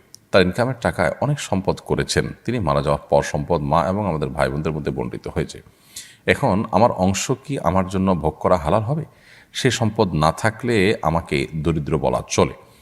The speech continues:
আমি একজন ছাত্র, দৈনিক দুশো টাকা ইনকাম আমার, দয়া করে জানাবেন। হারাম এবং হালাল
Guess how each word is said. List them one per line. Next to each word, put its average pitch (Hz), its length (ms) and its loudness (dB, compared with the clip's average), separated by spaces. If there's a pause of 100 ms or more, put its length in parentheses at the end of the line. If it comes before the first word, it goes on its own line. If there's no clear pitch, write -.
(200)
আমি 110 140 4
একজন 92 220 0
ছাত্র, 69 380 -2
দৈনিক 76 220 -2
দুশো 80 220 -4
টাকা 85 380 0 (140)
ইনকাম 69 520 -2
আমার, 69 380 -4
দয়া 73 140 2
করে 67 180 -6
জানাবেন। 82 280 2 (440)
হারাম 135 260 2
এবং 135 140 0
হালাল 82 320 4